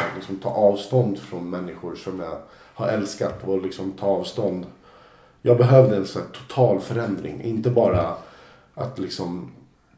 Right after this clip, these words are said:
att sluta knarka, jag behövde sluta med alla beteenden. Jag var tvungen att sluta stjäla, liksom, det låter ganska,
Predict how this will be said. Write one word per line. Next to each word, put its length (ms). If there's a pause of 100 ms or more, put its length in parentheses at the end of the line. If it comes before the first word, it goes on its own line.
(500)
att 140
sluta 320
knarka, 460
jag 180
behövde 380
sluta 420
med 160
alla 200
beteenden. 720
Jag 200 (640)
var 160
tvungen 280
att 60
sluta 500
stjäla, 600
liksom, 240
det 80
låter 240
ganska, 220